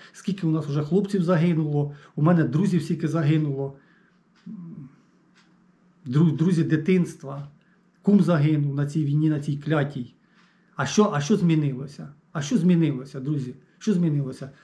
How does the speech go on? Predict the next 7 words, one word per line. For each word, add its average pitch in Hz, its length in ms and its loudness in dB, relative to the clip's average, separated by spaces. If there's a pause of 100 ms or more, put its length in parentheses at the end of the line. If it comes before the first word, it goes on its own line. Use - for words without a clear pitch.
Світло 208 360 0
по 165 120 -2
чотири 143 360 -2
тридцять. 160 580 -2 (420)
Хоча, 165 480 0 (260)
хоча - 280 -2
уже, 151 600 2